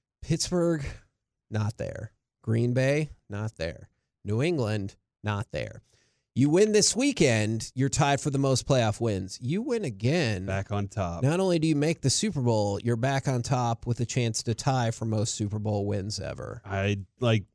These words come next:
Speaker 2: there are a lot of historic
Speaker 1: I'm here to
Speaker 2: things
Speaker 1: hype you up.
Speaker 2: that Micah doesn't have a clue. Like, he doesn't know that, right?
Speaker 1: I
Speaker 2: There's
Speaker 1: don't
Speaker 2: no
Speaker 1: think
Speaker 2: way
Speaker 1: so.
Speaker 2: that Mike is sitting there going, "Hey, man, we could really do
Speaker 1: Yeah.
Speaker 2: something for the fr-," he's like, "I wanna do it for me and these guys in this room."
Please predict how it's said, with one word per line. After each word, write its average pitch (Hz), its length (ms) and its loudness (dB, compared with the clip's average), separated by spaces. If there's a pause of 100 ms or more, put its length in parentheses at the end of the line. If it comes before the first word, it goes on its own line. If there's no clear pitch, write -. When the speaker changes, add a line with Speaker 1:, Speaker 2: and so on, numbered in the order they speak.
Speaker 2:
there 123 180 4
are 127 40 6
a 120 40 6
lot 147 460 8
of 127 80 2
historic 131 580 4
Speaker 1:
I'm 165 80 2
here 175 80 6
to - 60 8
Speaker 2:
things 143 100 6
Speaker 1:
hype 160 240 4
you 160 140 6
up. 131 120 6
Speaker 2:
that 151 120 2
Micah 190 480 6
doesn't 175 300 6
have 170 180 6
a 160 60 4
clue. 156 280 4
Like, 180 200 4 (120)
he 247 140 4
doesn't 170 240 4
know 113 160 2
that, 131 360 0
right? 208 360 0 (540)
Speaker 1:
I 135 200 2
Speaker 2:
There's 240 200 8
Speaker 1:
don't 226 80 6
Speaker 2:
no 240 80 10
Speaker 1:
think 226 120 8
Speaker 2:
way 202 120 10
Speaker 1:
so. 185 80 6
Speaker 2:
that 156 80 -2
Mike 165 220 4
is 139 100 0
sitting 170 180 -2
there 147 80 2
going, 135 240 4 (260)
"Hey, 254 140 4
man, 165 300 6
we 247 100 2
could 120 400 -2
really 180 240 6
do 156 100 0
Speaker 1:
Yeah. 208 140 6
Speaker 2:
something 208 280 2
for 208 140 -6
the 202 60 -2
fr-," - 140 -12
he's 214 200 2
like, 143 160 2
"I 151 140 6
wanna 165 240 6
do 156 160 8
it 147 80 0
for 127 120 0
me 143 280 6
and 127 100 2
these 135 180 4
guys 135 300 2
in 131 80 -2
this 120 160 -2
room." 127 360 0